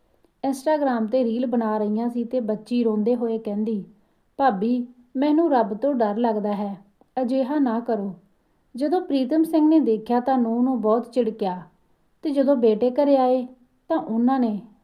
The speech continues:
ਬਾਪ ਨੂੰ ਬਹੁਤ ਮਾਰਿਆ ਤੇ ਘਰ ਤੋਂ ਕੱਢ ਦਿੱਤਾ। ਤੇ ਫਿਰ ਰਾਤ ਨੂੰ ਸਾਰੀ ਰਾਤ ਹੀ ਨਾਚ ਗਾਣਾ ਚੱਲਦਾ ਰਿਹਾ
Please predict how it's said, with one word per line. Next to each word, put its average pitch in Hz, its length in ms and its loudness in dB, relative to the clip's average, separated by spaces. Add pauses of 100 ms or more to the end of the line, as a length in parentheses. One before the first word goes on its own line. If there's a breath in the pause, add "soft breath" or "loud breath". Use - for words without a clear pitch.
(180)
ਬਾਪ 226 300 0
ਨੂੰ 269 180 2
ਬਹੁਤ 233 260 0
ਮਾਰਿਆ 214 420 0
ਤੇ 233 140 -4
ਘਰ 233 220 -2
ਤੋਂ 233 200 -4
ਕੱਢ 220 240 -4
ਦਿੱਤਾ। 214 400 -4 (920)
ਤੇ 339 140 0
ਫਿਰ 359 200 -2
ਰਾਤ 233 300 2
ਨੂੰ 247 140 0
ਸਾਰੀ 247 440 -2
ਰਾਤ 220 240 0
ਹੀ 220 180 -4
ਨਾਚ 226 340 -2
ਗਾਣਾ 214 280 -4
ਚੱਲਦਾ 214 440 0
ਰਿਹਾ 202 240 -8